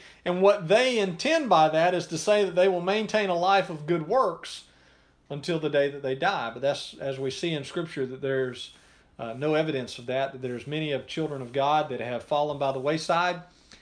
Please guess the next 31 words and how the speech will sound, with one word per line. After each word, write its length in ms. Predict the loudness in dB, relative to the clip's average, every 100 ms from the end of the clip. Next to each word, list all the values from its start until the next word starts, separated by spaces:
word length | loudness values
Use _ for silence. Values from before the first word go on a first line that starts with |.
| _ -4
and 100 | -2
have 100 | 0
made 200 | 0 -2
shipwreck 500 | -2 -4 0 0 0
of 100 | -4
their 140 | -6
faith 400 | -2 -2 -2 -4 -16 _ _ _ -8
and 100 | -2
their 100 | 2
life. 460 | 2 2 -2 -10 _ _ _ _ _ -20 _ _ _ -20 _ -8
But 120 | 0
perseverance, 800 | 0 0 -2 0 2 2 0 0
make 240 | -2 0
no 140 | -2
mistake 380 | -2 0 0 0
about 320 | 0 0 0
it, 120 | -4 -8
is 220 | -6 -6
what 380 | 0 2 0 -2
we 180 | -4 0
are 160 | -2
called 480 | -2 -2 0 -2 -6
to 260 | -12 -10 -6
as 220 | -6 -6
Christians, 880 | -2 -2 -2 -4 -8 -8 -10 -12 -14 _ _ _ _ _ _ _ _ -10
and 140 | -4 0
in, 400 | 0 0 -4 -8 -6
and 160 | -2 2
under 220 | 2 0
the 100 | 0
topic 400 | 0 0 0